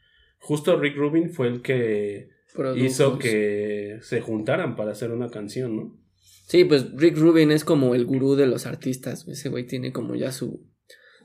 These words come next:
Speaker 2: su forma de trabajar y la forma en la que estructura las canciones. Ya tiene como lista su clave para hacer que sea un éxito.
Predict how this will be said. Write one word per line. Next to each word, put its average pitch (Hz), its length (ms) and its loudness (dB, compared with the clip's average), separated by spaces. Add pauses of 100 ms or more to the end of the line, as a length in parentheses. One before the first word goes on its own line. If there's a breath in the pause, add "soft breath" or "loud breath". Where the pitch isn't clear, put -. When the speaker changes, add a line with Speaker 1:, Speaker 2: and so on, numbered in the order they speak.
Speaker 2:
su - 240 -6
forma 156 340 6
de 123 100 6
trabajar 156 880 0 (200)
y 139 200 0
la 127 220 4
forma 147 440 6
en 135 80 2
la 123 220 -2
que 117 100 -2
estructura 139 500 0
las 131 160 -4
canciones. 180 800 0
Ya 156 140 4
tiene 160 240 2
como 123 420 -4
lista 139 520 0
su - 340 -10
clave 120 420 2
para - 240 -8
hacer - 300 -10
que 147 100 -10
sea 127 160 -6
un 120 160 -6
éxito. - 380 -12